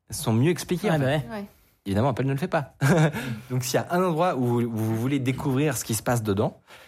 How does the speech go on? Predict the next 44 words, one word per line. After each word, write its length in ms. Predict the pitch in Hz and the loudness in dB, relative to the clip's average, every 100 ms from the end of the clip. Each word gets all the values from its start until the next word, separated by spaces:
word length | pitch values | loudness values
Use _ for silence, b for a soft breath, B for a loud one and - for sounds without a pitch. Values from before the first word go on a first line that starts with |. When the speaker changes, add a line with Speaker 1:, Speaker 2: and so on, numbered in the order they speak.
| B | B
Speaker 1:
c'est 400 | - - 131 147 | -10 -2 0 0
sur 160 | - 110 | 0 0
le 80 | 104 | 2
wiki 300 | 113 107 123 | 2 0 -2
de 120 | 107 - | -2 0
Azaï, 480 | 101 98 92 101 - - | 0 2 0 -4 -8 -2
Azaï 360 | 98 92 95 | 0 0 0
Linux. 420 | 92 87 113 - B B B B | 0 0 -2 -6 B B B B
Et, 240 | 98 101 - 95 | -4 -4 -4 -2
euh, 580 | 90 90 87 87 85 85 | 0 2 2 2 0 -2
et 60 | 95 | -4
voilà, 180 | 85 78 | -6 -6
vous 140 | 82 | -4
allez 120 | 82 | -4
y 40 | 82 | -4
passer 240 | 80 82 | -4 -4
des 160 | 85 80 | -2 0
heures, 140 | 101 117 _ _ _ - | 0 -2 _ _ _ 0
mais 80 | 92 | 2
vous 120 | 82 | 4
allez 120 | 76 | 2
apprendre 260 | 73 92 85 | 0 -4 -6
plein 220 | - 101 | 0 2
de 40 | |
trucs. 240 | 87 - - - _ | 0 -4 -14 -20 _
Speaker 2:
Peut-être 160 | 143 - | -10 -8
que 60 | |
si 100 | - | -8
ça 160 | - 131 | -2 0
vous 140 | 120 | 0
plaît, 220 | 113 147 | 0 2
il 40 | 170 | 4
y 60 | |
aura 140 | 127 117 | 4 2
d'autres 240 | 120 139 | 0 -2
sujets, 380 | - 131 123 143 | -2 -2 2 4
euh, 520 | 135 127 117 117 127 | 4 4 2 0 -2
d'autres 200 | 135 143 | -2 -2
sous-sujets 540 | - 190 - 165 151 202 | 0 -2 -2 0 2 2
qu'on 140 | 143 | 0
pourra 180 | 120 123 | -4 -4
Speaker 1:
Ouais. 60 | |
Speaker 2:
aborder, 400 | 135 120 120 143 | -4 -2 -2 0
euh, 40 | 127 | -2